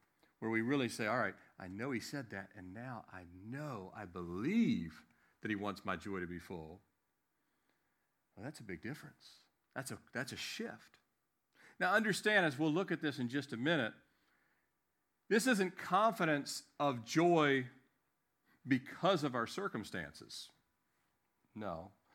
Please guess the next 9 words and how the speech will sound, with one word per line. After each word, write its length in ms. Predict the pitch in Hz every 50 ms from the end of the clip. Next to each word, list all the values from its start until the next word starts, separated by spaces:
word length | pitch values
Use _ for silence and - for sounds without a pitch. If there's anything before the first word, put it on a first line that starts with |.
| _ _ _ -
but 140 | 107 104
rather 540 | 104 107 113 120 127 135 123 113 107 101 98 - _ _ _ _ _ -
in 160 | 151 135 123
the 100 | 113 104
midst 480 | 101 104 117 151 214 226 - - - 117
of 240 | 104 98 95 95 - -
and 120 | 120 113 101
in 100 | 92 -
spite 540 | - - - - - - 165 220 285 254